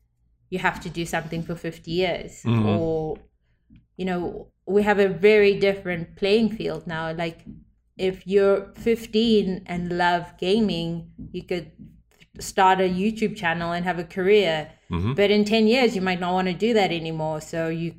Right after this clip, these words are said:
Speaker 1: go ahead and do something else.
Speaker 2: Yeah.
Speaker 1: So you could potentially be a poker player and a fireman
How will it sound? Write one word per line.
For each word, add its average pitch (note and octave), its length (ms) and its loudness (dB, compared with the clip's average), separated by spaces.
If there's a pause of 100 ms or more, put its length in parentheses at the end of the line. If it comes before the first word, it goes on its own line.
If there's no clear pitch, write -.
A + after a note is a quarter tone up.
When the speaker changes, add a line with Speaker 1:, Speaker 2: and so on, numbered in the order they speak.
Speaker 1:
go E3+ 220 -2
ahead E3 320 -2
and D#3+ 160 -6
do D#3 100 -8
something D#3 320 -8
else. - 420 -4
Speaker 2:
Yeah. E3 140 0
Speaker 1:
So E3+ 360 -2 (440)
you G#3 180 0
could G3+ 440 2
potentially G3+ 580 -2
be D#3+ 520 -8 (400)
a F3 160 -4
poker F#3 320 0
player F3+ 640 -4 (180)
and G3 460 4
a F3+ 440 0 (100)
fireman F3+ 760 2